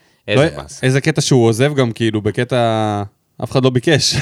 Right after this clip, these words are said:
Speaker 1: <laughs> אתה יודע.
Speaker 2: לא, ביקשו בתקשורת, אה,
Speaker 1: מה?
Speaker 2: גוטמן אמר,
Speaker 1: שהוא
Speaker 2: כאילו,
Speaker 1: יעזוב?
Speaker 2: מה, לא, גוטמן אמר לו, "תשמע, למה אתה לא עוזב? למה אתה"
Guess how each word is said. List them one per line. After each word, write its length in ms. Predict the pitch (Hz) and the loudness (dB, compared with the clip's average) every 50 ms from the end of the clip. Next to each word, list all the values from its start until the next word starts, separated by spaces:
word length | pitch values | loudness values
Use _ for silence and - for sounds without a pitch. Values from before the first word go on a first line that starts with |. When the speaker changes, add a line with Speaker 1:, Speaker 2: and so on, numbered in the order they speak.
| - - | -2 0
Speaker 1:
<laughs> 260 | 190 160 - - 226 | 0 0 2 0 0
אתה 160 | 175 - - | 0 0 -2
יודע. 140 | 175 165 175 170 165 | 0 0 0 0 0
Speaker 2:
לא, 200 | 110 101 - 90 87 | 0 0 0 0 -2
ביקשו 300 | 87 165 160 156 117 113 | -4 -6 -2 -2 0 0
בתקשורת, 880 | 110 127 - - 98 - - 123 117 123 123 127 135 143 165 156 - - - _ _ _ _ _ _ _ _ - | 0 0 -2 -4 -6 -2 0 2 4 4 4 4 4 4 2 0 -4 -10 -20 _ _ _ _ _ _ _ _ -6
אה, 140 | 95 90 90 92 | -4 -4 -2 2
Speaker 1:
מה? 180 | 123 123 131 | 4 4 4
Speaker 2:
גוטמן 300 | - 131 131 127 120 117 | 4 2 0 -2 -2 0
אמר, 160 | 113 110 113 123 | 0 0 2 4
Speaker 1:
שהוא 120 | 127 156 147 | 4 4 6
Speaker 2:
כאילו, 140 | 147 139 139 | 6 6 4
Speaker 1:
יעזוב? 300 | 139 113 117 151 185 220 | 4 4 4 4 4 4
Speaker 2:
מה, 60 | 113 | 4
לא, 160 | 131 127 107 | 4 4 2
גוטמן 300 | 95 110 117 117 135 135 | 2 0 0 0 0 0
אמר 240 | 143 151 170 190 196 | 0 2 2 2 2
לו, 120 | 190 165 123 | 2 2 0
"תשמע, 260 | - - 139 151 131 | 0 0 0 0 0
למה 200 | 101 104 110 123 | 0 0 0 0
אתה 140 | 120 - 131 | -2 0 0
לא 80 | 135 | 2
עוזב? 260 | 139 139 135 156 120 95 | 2 2 2 2 0 0
למה 180 | 95 92 95 98 | 0 0 0 0
אתה" 280 | 95 - 92 85 85 | -2 -6 -8 -10 -10